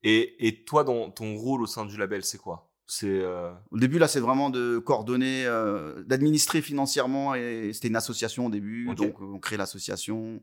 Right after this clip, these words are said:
Speaker 2: On découvre tous les rouages de tout, euh, tout ce que, tout ce qu'un label fait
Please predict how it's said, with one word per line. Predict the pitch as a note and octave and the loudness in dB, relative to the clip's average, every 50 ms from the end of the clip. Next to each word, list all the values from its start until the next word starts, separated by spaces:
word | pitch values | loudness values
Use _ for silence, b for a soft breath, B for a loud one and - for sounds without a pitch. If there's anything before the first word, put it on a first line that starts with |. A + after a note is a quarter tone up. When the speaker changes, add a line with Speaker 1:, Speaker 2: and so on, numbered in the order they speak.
| _ _ - | _ _ 0
Speaker 2:
On | G2+ G2+ | 2 4
découvre | G2 A#2+ A#2 A#2+ C3 A#2+ | 6 4 4 2 -2 -6
tous | - - B2 | -4 2 4
les | B2 A#2+ | 4 4
rouages | G#2+ G#2+ A2 A#2+ A#2+ A#2+ A#2+ G#2 G2+ | 4 4 4 6 6 4 4 0 -4
de | G#2+ G#2 | -8 -8
tout, | G2+ - A#2 A#2 - - G#2 | -8 -8 -12 -12 -8 -4 -4
euh, | G2+ G2 | -4 -4
tout | G2 - | -4 -8
ce | A#2 - | -10 -6
que, | - - G#2 | -4 -4 -4
tout | G2+ - - B2+ | -4 -4 -8 -8
ce | - - | -8 -8
qu'un | - - A#2 A2 G#2+ | -4 0 2 4 4
label | G#2 A2 A#2 A2 A2+ A#2+ A2+ | 4 4 4 4 4 2 2
fait | - - - C#3 C3 C3+ C#3 C#3+ C#3+ - | 0 -2 0 0 2 2 0 -2 -4 -8